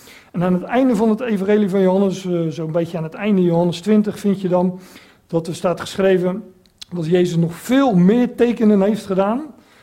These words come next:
maar dat als die allemaal beschreven zouden moeten worden, dat de boeken die niet zouden kunnen bevatten. Maar deze zijn geschreven, opdat gij gelooft dat Jezus is de Christus,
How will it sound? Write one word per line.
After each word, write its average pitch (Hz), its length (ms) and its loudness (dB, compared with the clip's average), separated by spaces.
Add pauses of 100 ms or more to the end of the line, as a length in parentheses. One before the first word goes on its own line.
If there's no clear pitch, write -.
(260)
maar 160 220 -2
dat 175 360 -2 (100)
als 165 140 -10
die 196 120 -6
allemaal 180 300 0
beschreven 190 500 -2
zouden 165 300 0
moeten 214 240 2
worden, 214 260 -2
dat 180 180 0
de 156 80 -4
boeken 214 360 0
die 190 140 2
niet 220 200 4
zouden 208 340 -2
kunnen 202 280 0
bevatten. 175 380 -2
Maar 151 140 -6
deze 240 320 2
zijn 226 240 2
geschreven, 220 640 0 (340)
opdat 185 320 -2
gij 165 240 -4
gelooft 196 360 0
dat 156 160 -4
Jezus 196 580 0
is 151 220 -8
de 151 100 -8
Christus, 190 640 -4